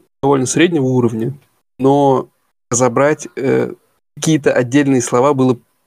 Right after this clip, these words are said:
просто невозможно. Мы в тот момент подъезжали как раз к, к их дому,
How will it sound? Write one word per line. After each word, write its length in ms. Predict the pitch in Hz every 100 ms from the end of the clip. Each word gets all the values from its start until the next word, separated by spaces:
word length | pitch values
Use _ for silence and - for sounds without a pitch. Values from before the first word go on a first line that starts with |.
| -
просто 420 | - 135 127 127
невозможно. 600 | 120 117 110 110 110 127
Мы 300 | 139 131 127
в 120 | 120 -
тот 180 | 139
момент 340 | 139 131 127 -
подъезжали 760 | 123 131 127 127 117 117 113
как 180 | 110 110
раз 220 | 120 113
к, 500 | - - 117 113 113 - - - - - - _ - -
к 120 | -
их 240 | 147 120
дому, 400 | 120 190 214 214